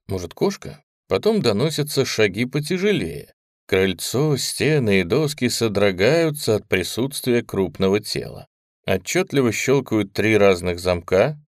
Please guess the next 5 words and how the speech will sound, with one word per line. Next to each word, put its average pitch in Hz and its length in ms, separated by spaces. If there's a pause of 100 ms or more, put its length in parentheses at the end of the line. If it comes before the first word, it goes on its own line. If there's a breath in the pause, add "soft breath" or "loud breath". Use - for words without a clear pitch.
(180)
и 95 160
дверь 113 440
самую 113 520
малость 151 540
приоткрывается. 175 1000